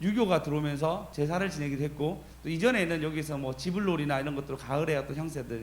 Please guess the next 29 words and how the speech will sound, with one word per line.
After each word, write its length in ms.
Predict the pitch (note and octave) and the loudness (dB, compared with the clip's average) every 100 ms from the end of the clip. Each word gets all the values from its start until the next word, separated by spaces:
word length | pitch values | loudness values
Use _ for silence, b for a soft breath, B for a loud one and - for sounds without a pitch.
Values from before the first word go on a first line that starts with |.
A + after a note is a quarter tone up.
| A#2+ | -4
그러니까, 200 | B2+ B2+ B B B - | -6 -6 B B B -8
어, 200 | A#2 A#2+ | -6 -2
유교가 340 | D#3 F#3+ D#3 | 2 4 4
들어오기 260 | B2+ D3 D3 | 2 0 0
전에 200 | C#3+ C3 | -2 -2
불교 240 | D#3 E3 | 0 2
있을 220 | E3+ - - | 2 0 -2
때는 380 | B2+ D#3 C#3+ - B B | 0 0 0 -4 B B
제사 280 | C#3 C#3+ F#3+ | 0 4 4
형식이 320 | G#3 F#3+ D#3 | 4 2 2
아니라 560 | B2 C3 C#3+ F3 - - | 2 4 2 2 -2 -8
그때는 440 | D#3 E3 D#3+ D#3 D3 B - | -4 0 0 0 -6 B -6
동네 520 | D3 D#3 E3+ G3 G3 | 0 4 6 6 6
장치가 480 | - D#3+ G3 - C#4 | 4 0 0 2 6
열렸어요. 400 | C3+ A2 A2 G2+ - - | 6 6 0 -6 -12 -8
동네 200 | B2 C3 | -2 0
장치가 300 | D3 D3 E3 | 0 2 4
열리면서 640 | C#3+ C#3 C3 D3 D#3+ - B B | 4 4 6 8 8 4 B B
즐거워하고 560 | - F3+ F#3+ G3 F3 D#3+ | -2 2 6 6 6 4
기뻐했는데 760 | E3+ E3+ D3 C3+ C3+ D#3+ C3+ - B D3 | -2 0 0 0 2 2 2 -4 B -4
이제는 340 | E3+ G#3+ F#3 | 0 0 0
이제 420 | D3+ D3+ D3+ C#3 - - | 2 2 2 0 -8 -10
현대식으로 480 | - G3 G#3 A3 F#3+ | -2 4 4 4 4
넘어오면서 760 | E3+ F3+ D#3+ C#3+ C#3 C#3+ C#3+ - - | 4 4 2 2 2 2 0 -8 -6
휴가란 440 | D4+ D4 G#3+ D#3+ | 0 4 4 4
개념을 580 | C3 B2+ B2+ C#3 D3+ B2+ | 2 0 0 0 0 -2
다들 260 | C3 B2+ C#3+ | -4 -4 0
가지고 260 | E3 C#3+ | 0 0
있습니다. 400 | A2 - A2+ A2 | -4 -6 -8 -8